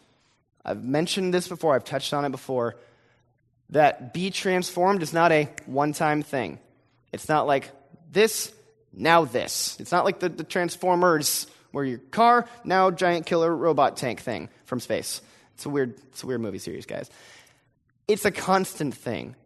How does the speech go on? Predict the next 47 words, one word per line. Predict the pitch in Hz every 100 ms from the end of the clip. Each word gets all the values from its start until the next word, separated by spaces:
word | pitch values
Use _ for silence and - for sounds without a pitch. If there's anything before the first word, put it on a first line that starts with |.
| -
It's | 175 180
a |
continuous, | 175 - 175 165 - 185 160 135
it's | 170 165
be | 127 226 226
transformed | - 202 190 208 185 156
as | 151
in | 143
be | 151
transformed | - 143 - 139 123
now, | 147 180 208 - -
continue | 151 175 175
to | 160
be | 165
transformed | - 165 156 170 170 165 147 - -
the | 123
next | 180 - 190
minute, | 196 185 - -
and | 156
the |
next | 160 160 -
minute, | 165
and | 139
the |
next | 143 139 143
day, | 160 160
year, | 143 160 160 156 - - _ _ _ 131
and | 123
so | 117 117 98
on. | 90 90 - _ _ _ _ _
Could | -
be | 98
hidden | 107 107
behind | 98 101
this | 110
if | -
I |
go | 98 98
much | 95
further | 110 95
down | 98 95
the | 95 - _ _ _
timeline. | - 120 95 92 - - - - - - _ _ _ _ _ _ _ _ _ _ _ _ _ _ _ _
It's | 180 170 175
a | 147
constant | - 156 170 170 - 160 -
process. | - 151 139 - - - - - - - -